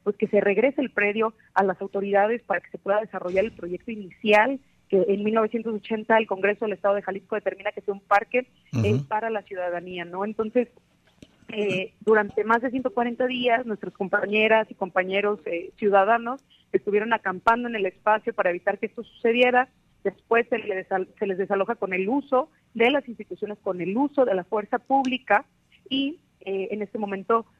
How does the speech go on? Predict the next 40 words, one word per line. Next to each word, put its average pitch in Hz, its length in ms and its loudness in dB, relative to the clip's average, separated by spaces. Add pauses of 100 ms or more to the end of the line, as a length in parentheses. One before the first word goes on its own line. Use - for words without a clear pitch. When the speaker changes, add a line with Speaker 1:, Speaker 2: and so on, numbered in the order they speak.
Speaker 1:
pues, 196 220 2
citan 226 340 2
a 202 60 -4
Javier 190 460 0
para, 180 360 2 (260)
eh, 175 300 -4
tratar 202 380 -2
de 214 200 -2
criminalizarlo 214 1040 0
a 190 120 6
él 240 320 -2 (260)
y 208 80 -4
a 196 80 2
varios 202 260 -4
estudiantes 214 760 -4
también 202 440 -8 (320)
en 202 140 -6
torno 220 320 2
a 233 60 4
la 190 100 4
defensa 190 400 -6
de 202 80 -2
este 196 180 -8
parque, 175 320 -2
¿no? 202 120 -4
La 226 80 2
verdad 202 220 0
es - 60 -16
que - 120 -20
estamos 226 400 -6 (240)
muy 226 200 4
indignados, 220 680 2
indignadas, 214 480 -4
no 233 100 -4
podemos 233 380 -2
permitir, 214 640 -6 (220)
pues, 247 120 6
regresar 247 380 4
el 311 140 -4
tiempo 285 600 -6